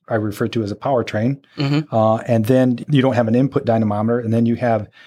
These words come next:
Speaker 1: the engine and the transmission and the interfaces between those two and how they transfer torque and so forth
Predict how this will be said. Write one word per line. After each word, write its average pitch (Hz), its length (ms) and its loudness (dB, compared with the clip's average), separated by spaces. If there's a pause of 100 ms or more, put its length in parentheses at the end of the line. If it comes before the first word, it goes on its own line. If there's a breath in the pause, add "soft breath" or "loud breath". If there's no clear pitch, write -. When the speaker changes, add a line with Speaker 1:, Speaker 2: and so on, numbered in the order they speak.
(160 loud breath)
Speaker 1:
the - 120 -6
engine 135 600 0 (420)
and 113 300 0
the 107 260 -2
transmission 127 720 0
and 113 200 -2
the 113 60 -2
interfaces 131 680 -2
between 131 360 -2
those 123 220 -2
two 123 320 -2
and 113 120 -2
how 120 140 -2
they 113 180 -2
transfer 120 480 -4
torque 123 360 -8
and 110 100 -6
so 123 120 -2
forth 120 380 -4